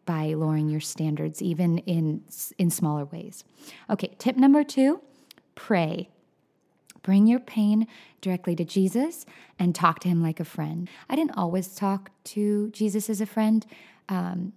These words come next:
there's a Jesus and Joe podcast, and she has a devotional called Besties with Jesus. It's very lighthearted. It's very young, and it's beautiful. And I really recommend getting that if you feel like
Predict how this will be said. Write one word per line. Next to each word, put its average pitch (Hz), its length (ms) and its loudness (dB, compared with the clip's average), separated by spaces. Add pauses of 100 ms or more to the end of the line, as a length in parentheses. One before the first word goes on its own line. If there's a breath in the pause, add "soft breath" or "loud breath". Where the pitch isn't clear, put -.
there's 180 160 -2
a 180 60 -2
Jesus 190 360 -2
and 180 140 0
Joe 160 220 -2
podcast, 180 720 -8
and 175 100 -4
she 180 140 -8
has 170 280 -6
a 180 40 -4
devotional 180 840 -2 (520 loud breath)
called 165 460 -4 (100)
Besties 165 360 -4
with 175 140 -6
Jesus. 165 500 -6
It's - 140 -14
very 170 240 -2
lighthearted. 156 760 -6
It's 170 200 -10
very 165 160 -6
young, 160 480 -4 (420 loud breath)
and 185 80 -6
it's 185 140 -6
beautiful. 196 720 -6
And 185 160 -2
I 175 60 -4
really 175 240 -2
recommend 170 420 -4
getting 170 240 -4
that 170 160 -4
if 170 180 -10
you 170 80 -4
feel 170 300 -4
like 165 300 -6